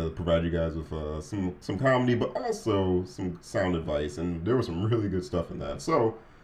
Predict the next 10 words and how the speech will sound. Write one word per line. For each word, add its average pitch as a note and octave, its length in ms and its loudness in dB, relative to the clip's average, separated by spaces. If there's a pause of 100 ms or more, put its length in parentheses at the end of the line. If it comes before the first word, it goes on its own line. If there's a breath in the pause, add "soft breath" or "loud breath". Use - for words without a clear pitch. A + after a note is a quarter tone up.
(580 loud breath)
you G2 80 0
know, D#2 140 0
we're F2+ 140 0
doing G2 260 2
this - 460 0 (300)
to D#2+ 640 0
get F#2 140 0
him F2+ 140 0
back E2+ 260 0
on, E2 480 -2